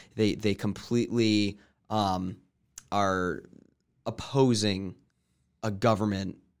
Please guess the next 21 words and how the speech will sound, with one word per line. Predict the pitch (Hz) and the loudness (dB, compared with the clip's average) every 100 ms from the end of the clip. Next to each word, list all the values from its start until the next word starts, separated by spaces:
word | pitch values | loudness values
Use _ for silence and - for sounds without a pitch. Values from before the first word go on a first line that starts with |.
| _ | _
in | 113 | -4
the, | 104 92 - | -2 -4 -4
you | 107 101 | -4 -4
know, | 90 95 | -4 -8
a, | - 92 | -6 0
a | 123 | 0
worldly | 113 123 107 107 | 4 2 2 0
government | 98 92 87 82 | -2 -4 -8 -2
or | 113 | -2
something | 110 110 107 98 | 0 0 0 -2
like | 92 - | -6 -4
that. | 92 82 - - - - - | -4 -4 -10 -20 -20 -20 -4
Um, | 107 104 92 82 _ _ _ _ _ _ _ - | 2 2 0 -6 _ _ _ _ _ _ _ -2
but | 131 113 | 0 2
the | 107 | 0
argument | 110 120 113 101 98 | 2 2 0 -2 -2
is, | 92 92 - - | -4 -6 -8 -10
no, | 107 123 113 92 - | -4 2 2 0 -4
if | 104 101 | -6 -2
you're | 107 | -4
Christian, | - - 110 117 - 104 92 92 92 | -4 -4 0 0 -2 -6 -6 -8 -10